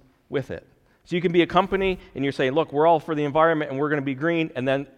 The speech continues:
some expose comes out that says, "Actually, you weren't being very healthy to the environment." Guess what happens? It's a big, <gasps> "You said you were this,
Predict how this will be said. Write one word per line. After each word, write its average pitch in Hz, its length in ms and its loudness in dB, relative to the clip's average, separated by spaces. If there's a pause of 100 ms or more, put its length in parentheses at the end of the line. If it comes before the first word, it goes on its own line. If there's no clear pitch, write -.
(120)
some 147 280 -4
expose 147 480 0
comes 143 240 -6
out 139 160 -4
that 127 60 -12
says, 127 240 -6
"Actually, 139 280 -2
you 131 60 -6
weren't 135 240 -6
being 139 240 -4
very 135 380 -4 (200)
healthy 147 400 -6
to 139 160 -10
the 123 120 -6
environment." 113 580 -4
Guess - 180 -10
what 147 100 -10
happens? 131 380 -8
It's 131 140 -14
a 135 60 -8
big, 170 240 -4
<gasps> 196 1160 0
"You 254 260 6
said 254 380 6
you 240 280 0
were 208 600 4 (220)
this, 139 680 -2